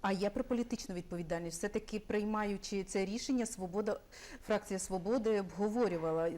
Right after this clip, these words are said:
перш ніж, е, написати заяву про вихід із коаліції. От, е, які аргументи звучали? І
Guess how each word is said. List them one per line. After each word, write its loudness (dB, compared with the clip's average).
перш 0
ніж, 0
е, 2
написати 2
заяву 0
про -2
вихід -4
із -8
коаліції. 2
От, 0
е, 0
які 0
аргументи 2
звучали? 0
І -2